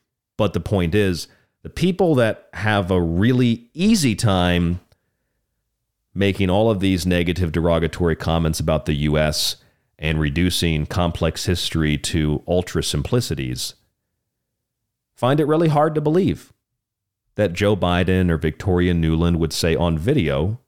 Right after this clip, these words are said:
that if Russia invades Ukraine, we will do something terrible to the Nord Stream pipelines. Now, that's not just my opinion.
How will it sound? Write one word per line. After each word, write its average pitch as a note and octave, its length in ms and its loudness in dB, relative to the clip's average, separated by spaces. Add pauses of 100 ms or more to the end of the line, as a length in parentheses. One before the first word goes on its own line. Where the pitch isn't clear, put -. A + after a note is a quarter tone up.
(760)
that E2 260 0
if E2+ 220 -2
Russia E2+ 320 0
invades D2+ 400 0
Ukraine, D2+ 640 -2 (320)
we D#2+ 200 -2
will D#2 460 -2
do D#2+ 140 0
something D2+ 640 -2 (540)
terrible B2 600 -2 (180)
to D#2+ 280 0
the D#2 180 -2
Nord D2+ 260 0
Stream C#2+ 320 -2
pipelines. C#2 720 -6 (880)
Now, E2+ 360 0 (460)
that's F#2 240 -2
not F2 160 0
just D#2 220 -6
my C#2+ 120 0
opinion. G#2 540 -2